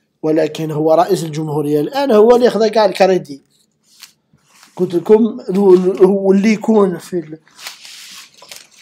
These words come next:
إيه. كما سياسة الوئام المدني بداها زروان،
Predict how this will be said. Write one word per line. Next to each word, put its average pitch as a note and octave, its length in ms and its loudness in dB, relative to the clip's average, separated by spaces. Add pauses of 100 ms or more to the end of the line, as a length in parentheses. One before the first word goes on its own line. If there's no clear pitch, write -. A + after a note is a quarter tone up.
(440)
إيه. D#3+ 120 -6 (1120)
كما G3 240 2
سياسة F#3 480 -2
الوئام F3+ 360 2
المدني E3 540 2
بداها D3+ 720 0
زروان، E3+ 580 0